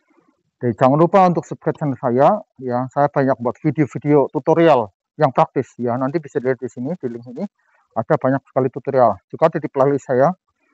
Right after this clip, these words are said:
senjata ada, ya, dasar-dasar bela diri ada, ya. Jangan lupa untuk subscribe dan silakan dicoba, ya.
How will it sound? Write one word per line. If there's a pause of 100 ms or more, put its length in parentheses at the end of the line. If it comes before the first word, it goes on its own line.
senjata
ada, (880)
ya,
dasar-dasar
bela
diri
ada, (1080)
ya. (840)
Jangan
lupa
untuk
subscribe (560)
dan (600)
silakan
dicoba, (680)
ya.